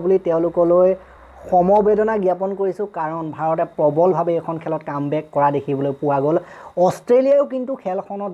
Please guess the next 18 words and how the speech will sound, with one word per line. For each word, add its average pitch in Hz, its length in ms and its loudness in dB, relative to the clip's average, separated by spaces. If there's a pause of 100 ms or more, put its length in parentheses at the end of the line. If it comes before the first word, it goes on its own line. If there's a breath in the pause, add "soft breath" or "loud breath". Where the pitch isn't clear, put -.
যথেষ্ট 160 400 -8 (280)
সুন্দৰভাৱে 175 520 2 (100)
কামবেক 160 300 0 (120)
কৰিছিলে। 180 380 2 (360 soft breath)
প্ৰথমতে 214 400 -2 (100)
কেৱল 196 300 4 (140)
দুই 196 140 2 (100)
ৰাণতে 214 340 0
তিনিটা 196 300 -2
উইকেট 190 320 0
গুচি 170 260 -4
গৈছিলে, 175 320 -2
টপ 180 160 2 (100)
অৰ্ডাৰ 190 200 4 (200)
ফেইল 180 220 2 (120)
কৰি 180 260 4
দিছিলে 156 400 -2 (680 loud breath)
আৰু 165 180 4